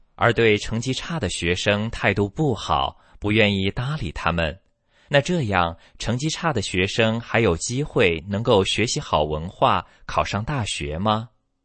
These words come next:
老师这样的行为算得上是一个好的老师吗？真正一个合格的好老师，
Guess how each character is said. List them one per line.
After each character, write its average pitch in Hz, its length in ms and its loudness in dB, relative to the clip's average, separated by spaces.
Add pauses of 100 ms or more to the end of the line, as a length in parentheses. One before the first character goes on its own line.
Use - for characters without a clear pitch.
(220)
老 107 160 4
师 131 360 0
这 165 140 -2
样 135 140 -2
的 101 80 -2
行 107 280 -4
为 95 320 2 (160)
算 175 280 -2
得 117 100 -2
上 104 220 0
是 95 160 -2
一 92 120 -2
个 90 240 4
好 73 340 -8
的 117 100 -2
老 104 220 0
师 - 280 -4
吗？ 87 340 0 (520)
真 135 220 0
正 117 260 2
一 101 120 -6
个 107 200 4
合 110 320 0
格 110 140 0
的 104 80 0
好 95 240 0
老 87 180 4
师， 98 380 0